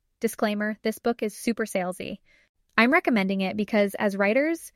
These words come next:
sometimes we need the kick in the pants to be better at selling ourselves and our work. Sometimes we need permission to be like, "Hey, buy my stories, you guys." Hollywood is based around sales,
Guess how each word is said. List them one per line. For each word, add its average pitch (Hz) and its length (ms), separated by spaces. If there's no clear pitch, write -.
sometimes 330 440
we 294 80
need 254 160
the 214 60
kick - 260
in 247 60
the 226 80
pants 196 400
to - 100
be 208 100
better 196 260
at 185 120
selling 196 320
ourselves 185 600
and 190 160
our 180 140
work. - 420
Sometimes 339 480
we 285 80
need 262 160
permission 226 400
to 220 100
be 220 160
like, 208 300
"Hey, 285 300
buy 262 220
my 254 160
stories, 208 440
you 196 80
guys." 185 520
Hollywood 311 400
is 269 100
based 220 280
around 202 260
sales, 185 560